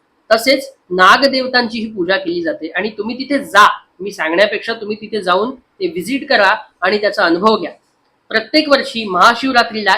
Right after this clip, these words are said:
इथे हजारो भाविक येतात आणि मंदिर परिसरात मोठा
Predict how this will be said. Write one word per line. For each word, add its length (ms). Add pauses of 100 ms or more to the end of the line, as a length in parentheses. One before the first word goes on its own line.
इथे 300
हजारो 380
भाविक 340
येतात 300 (360)
आणि 140
मंदिर 480
परिसरात 480 (420)
मोठा 600